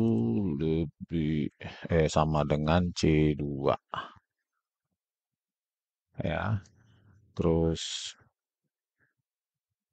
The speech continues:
hasilnya gitu saja ya. Tambah kita gunakan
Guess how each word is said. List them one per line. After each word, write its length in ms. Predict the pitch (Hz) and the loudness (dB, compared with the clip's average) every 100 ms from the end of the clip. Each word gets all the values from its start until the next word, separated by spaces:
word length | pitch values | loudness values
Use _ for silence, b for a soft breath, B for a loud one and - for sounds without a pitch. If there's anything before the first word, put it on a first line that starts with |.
| _ _ _ _ _ _ _ _ _ _ | _ _ _ _ _ _ _ _ _ _
hasilnya 880 | - 78 71 - 78 78 78 87 107 95 | -4 0 0 2 4 4 4 6 6 4
gitu 280 | 69 67 - | 2 -2 -2
saja 260 | - 65 65 67 | -4 0 2 2
ya. 60 | 67 - - _ _ _ _ _ _ _ _ _ _ _ _ _ _ _ _ _ _ _ _ _ _ _ _ _ _ _ _ | 0 -6 -18 _ _ _ _ _ _ _ _ _ _ _ _ _ _ _ _ _ _ _ _ _ _ _ _ _ _ _ _
Tambah 720 | - - - 78 92 117 107 - _ _ _ _ _ _ _ _ _ _ _ _ _ _ _ _ _ _ _ _ _ _ _ _ _ _ _ _ _ _ - | -6 -6 0 6 8 8 6 0 _ _ _ _ _ _ _ _ _ _ _ _ _ _ _ _ _ _ _ _ _ _ _ _ _ _ _ _ _ _ -4
kita 240 | 92 87 | 0 2
gunakan 460 | 78 82 80 - | 2 2 2 2